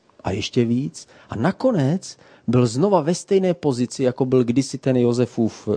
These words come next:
Josefův pán a řekl: „Já nemusím ani, Josefe, snad přepočítávat ty tržby. Ty to prostě všechno děláš tak dobře.“ A Josef si říkal: „Hm, ale tady už nejsou žádné palmy, tady už nejsou žádné bazény.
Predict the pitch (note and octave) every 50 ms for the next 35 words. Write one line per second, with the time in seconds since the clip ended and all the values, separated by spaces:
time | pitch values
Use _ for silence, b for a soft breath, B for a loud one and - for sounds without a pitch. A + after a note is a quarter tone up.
0 | - - A2 G#2+ G#2+ A2 G2+ - - G#2+ - - - F#2+ F#2 G2+ G#2 B2+ F3+ F#3
1 | B B B B B B B - G#2 A2+ A2 - - G#2+ G#2+ G2+ G#2 G#2 - D3+
2 | E3+ E3 - - E3 E3 D#3+ E3 D#3+ E3 E3+ E3 E3 E3 F3+ F3 - F#3 F#3 -
3 | F#3+ F#3+ - - - G3 G3 - G3 - - G#3 G3 - G3 G3 G3 G#3 G#3 G3+
4 | - - _ - A3+ - - B3+ G3+ D3+ A#2 G#2 G#2 G2 b b b b b b
5 | b b b b _ _ - C#3+ C3+ - - D#3 C#3+ - D#3 D3+ D3 - - B2
6 | - - - D#3 D#3+ D#3+ D#3 E3 E3+ E3 E3+ E3 - - - F3+ F#3+ F#3+ F#3 G3+
7 | G3 F#3+ D#3 B2+ G2 F#2 F2 - _ _ _ _ - G#2+ G#2+ G#2+ G#2+ - - A2+
8 | G2+ G#2 - - G#2+ G#2+ G#2+ G#2+ A2+ B2 C#3 D3+ D#3+ D#3+ D#3+ C#3+ A#2+ A2+ G#2 -
9 | A#2 A#2 B2 B2+ B2+ A#2+ A#2 A2 A2 A2 - - - A#2+ A2+ G#2 G2+ G2 G2 F#2+
10 | F#2 - - F#2 F2 F2 F2 F#2 F#2 A#2+ C3+ - B B B B B B B B
11 | B _ G#2+ A2 A#2+ A2+ A2+ G#2+ G#2+ A2 - - D#3 D3 C3+ A#2+ A2 G#2+ G#2+ A2
12 | G2+ F2+ G2 F#2+ F#2 F#2 F#2+ F#2 F#2+ F#2+ F#2+ F#2+ G#2 C3 C3+